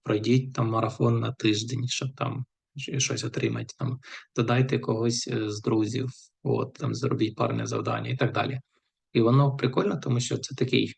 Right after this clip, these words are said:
невеликий, іде як інтро в додаток, які фічі є, тому що, знову ж таки, як показує досвід, а, людям складно, особливо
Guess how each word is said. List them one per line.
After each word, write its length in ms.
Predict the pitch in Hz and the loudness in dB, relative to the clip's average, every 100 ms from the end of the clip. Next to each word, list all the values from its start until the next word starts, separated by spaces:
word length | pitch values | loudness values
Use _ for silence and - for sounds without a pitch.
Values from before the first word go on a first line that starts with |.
| _ | _
невеликий, 580 | 160 113 120 120 120 143 | -4 2 4 4 2 -2
іде 160 | 110 113 | 0 0
як 160 | 107 - | 0 0
інтро 400 | 120 113 110 107 | 0 0 -2 -2
в 60 | |
додаток, 480 | 107 107 143 - 135 | -2 0 0 0 -8
які 220 | 123 - | -6 -4
фічі 320 | 107 107 - 107 | -2 -2 -2 -2
є, 200 | 131 175 _ | -2 -4 _
тому 180 | 117 110 | -8 -4
що, 100 | 113 | -4
знову 140 | 113 | -4
ж 80 | - | -4
таки, 300 | 127 - 120 - _ _ _ - | -2 -2 -4 -14 _ _ _ -2
як 140 | 131 | 2
показує 400 | 120 123 123 120 | 2 2 2 2
досвід, 420 | 123 135 151 151 - _ - | 2 0 -2 -4 -16 _ -2
а, 360 | 113 113 113 - - | 0 0 -2 -6 -10
людям 380 | 123 120 123 120 | -4 0 2 0
складно, 800 | - - 113 120 120 120 117 131 | -4 -2 0 0 0 -4 -4 -6
особливо 720 | 131 123 123 110 110 110 110 | -4 -2 0 0 2 0 -4